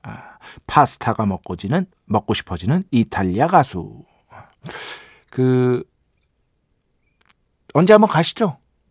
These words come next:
파스타 한번 먹으러. 김 선생님? 어, 근데 저분이 이제 그 토종 입맛이라 이런 걸 별로 안 좋아해. 그러니까 굉장히 사람이 협소하고 말이지. 어. <laughs> 좋아한다. 갑자기 좋아해?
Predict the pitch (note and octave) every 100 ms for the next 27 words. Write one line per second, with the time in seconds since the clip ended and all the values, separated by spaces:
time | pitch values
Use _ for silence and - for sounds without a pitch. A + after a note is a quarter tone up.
0 | _ - F3+ - F3+ D3+ G#2+ G2 F2 -
1 | _ _ _ _ _ C#3+ C#3+ D#3+ F#3 A3
2 | - _ _ _ _ _ _ _ A2 F2
3 | - _ - C#3 B2+ G#2+ B2+ D3+ A2+ G#2+
4 | G#2 G#2 F2+ F2 _ - - - - A3+
5 | A#3 G3 B2 G2 D3 D3 F2+ G2 G#2+ A#2
6 | C#3+ - A#2 E2 E2+ G2 F2+ F2 E2 -
7 | _ - - _ A#2 A#2 - A#2 G#3+ B3
8 | A3+ - F#3+ F#3 - - - C4+ G#3+ E3+
9 | A2+ F#2 F2+ F3+ E3 - - A#2+ A2 -
10 | - - B3 - - - - - - -
11 | A3+ A3 G4+ - G4+ - - D#3+ E3+ F3
12 | - - - D3+ G#3 F3 D#3+ E3